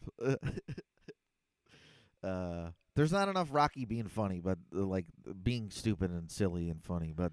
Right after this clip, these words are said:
th-, the times he is in this movie is, is really funny. I wrote them down.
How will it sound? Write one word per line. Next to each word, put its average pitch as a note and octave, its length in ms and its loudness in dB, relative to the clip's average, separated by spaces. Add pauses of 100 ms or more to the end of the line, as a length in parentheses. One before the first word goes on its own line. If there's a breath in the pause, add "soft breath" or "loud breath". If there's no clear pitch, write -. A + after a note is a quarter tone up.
(100)
th-, - 100 -18 (100)
the A2+ 120 4
times C3 320 0
he A2 160 0
is F#2+ 180 0
in E2+ 100 -4
this E2 180 -6
movie D#2 300 -6
is, D#2 260 -10
is D#2+ 140 -10
really D#2 260 -8
funny. D2 240 -10
I D#2 60 -8
wrote D#2+ 220 -8
them E2 180 -14
down. D#2+ 160 -10